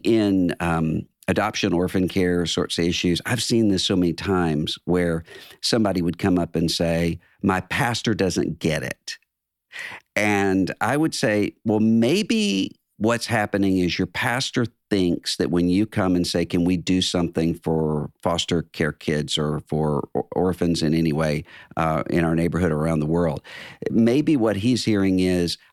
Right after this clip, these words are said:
'I need you to design another program.'"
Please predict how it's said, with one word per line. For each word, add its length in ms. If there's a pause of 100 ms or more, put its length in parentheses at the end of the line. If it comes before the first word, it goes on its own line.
'I 100
need 300
you 320
to 480
design 580
another 460
program.'" 800